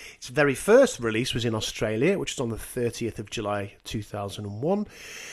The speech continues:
In the U K, it was released on the twenty-seventh of August two thousand and one. And in the U S, it was the ninth of October. That had been pushed back from September. We'll talk about why a bit later on. Uh, it was released on Rough Trade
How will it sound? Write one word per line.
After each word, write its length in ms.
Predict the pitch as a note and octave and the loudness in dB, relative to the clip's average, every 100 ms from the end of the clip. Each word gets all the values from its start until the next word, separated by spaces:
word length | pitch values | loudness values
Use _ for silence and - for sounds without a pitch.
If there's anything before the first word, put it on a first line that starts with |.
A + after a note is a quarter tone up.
| - - - _ | -16 -16 -18 _
In 200 | D3 C3 | 6 6
the 80 | A#2+ | 2
U 180 | C3+ | -2
K, 400 | C3 - G3+ A#3+ | -2 6 10 10
it 100 | A#3+ | 8
was 140 | D3+ - | 2 0
released 260 | B2+ C3 C3+ | 0 0 -2
on 60 | |
the 40 | A#2 | -4
twenty-seventh 680 | - C3+ A#2 - C3 A#2+ A2+ | -2 -2 -2 0 0 0 0
of 100 | A2 | 6
August 460 | A3+ B3+ B2+ - | 8 8 2 0
two 100 | - | -4
thousand 400 | G#2+ A#2+ A2 G#2 | -4 -2 -2 -2
and 120 | G#2+ A2 | -4 2
one. 180 | D#3 G3+ _ _ _ - - | 2 2 _ _ _ -12 -4
And 100 | C#3+ | 0
in 80 | B2 | 2
the 100 | A#2+ | 2
U 260 | A2+ D#3+ D#3 | 4 8 8
S, 260 | D3+ - - | 6 0 -4
it 140 | C#3+ | -2
was 100 | C#3+ | -2
the 80 | B2 | -2
ninth 320 | A#2+ B2 B2+ | 0 0 0
of 100 | B2+ | -4
October. 760 | A#2+ - - - B2 A2 G2 F#2 - - - _ | -4 -8 -6 0 0 0 -4 -6 -10 -20 -20 _
That 220 | - B2 | -2 -2
had 180 | - B2 | -2 -4
been 140 | A#2 A2 | -6 2
pushed 340 | - A#2+ - | 2 2 0
back 220 | B2+ - | -2 -2
from 160 | - A2+ | -8 -8
September. 720 | - - - - A2 C3+ D#3+ - - _ | -6 -8 -8 -8 0 0 0 -4 -20 _
We'll 80 | E3 | -10
talk 320 | E3 B2+ G#2+ - | -8 -8 -8 -8
about 300 | G#2 G#2 - | -8 -8 -6
why 340 | G2 G2 B2 | -6 -6 -8
a 40 | - | -6
bit 260 | - - G2 | -4 -4 -8
later 380 | B2 - G3 D4+ | -10 -6 -2 -2
on. 200 | A#3 F#2 - - - - - - - - | -2 -8 -20 -20 -20 -20 -20 -20 -20 -6
Uh, 280 | - C#3 C#3 | 4 8 8
it 60 | D3 | 4
was 120 | C3 | 0
released 300 | B2+ D3 - | 2 0 2
on 220 | C#3 C3+ | 2 2
Rough 180 | B2+ D3+ | 2 0
Trade 480 | - E3 D3 D3 D3 | 2 6 10 10 6